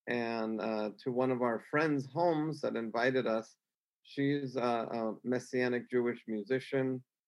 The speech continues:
We're gonna be celebrating the holiday of Purim together. Any of you that wanna,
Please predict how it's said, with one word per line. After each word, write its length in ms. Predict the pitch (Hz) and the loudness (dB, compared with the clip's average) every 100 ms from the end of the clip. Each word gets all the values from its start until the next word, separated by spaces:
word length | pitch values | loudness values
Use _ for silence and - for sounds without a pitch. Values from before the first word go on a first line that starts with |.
| _ _ _ | _ _ _
We're 200 | - 117 | -6 -4
gonna 180 | 120 120 | -2 0
be 320 | 107 113 107 | 0 0 0
celebrating 800 | - - 127 127 117 127 123 123 | -2 0 2 2 4 2 2 0
the 80 | 110 | -2
holiday 460 | 107 120 123 117 110 | -2 0 2 2 0
of 100 | 101 - - | -2 -6 -2
Purim 400 | 165 180 180 170 | 2 4 2 0
together. 640 | - 170 170 170 175 170 _ _ _ _ _ | 0 4 4 4 2 -2 _ _ _ _ _
Any 160 | 123 131 | -2 0
of 160 | 127 123 | 0 2
you 140 | 127 | 2
that 160 | 120 - | 2 0
wanna, 320 | 123 123 | 0 0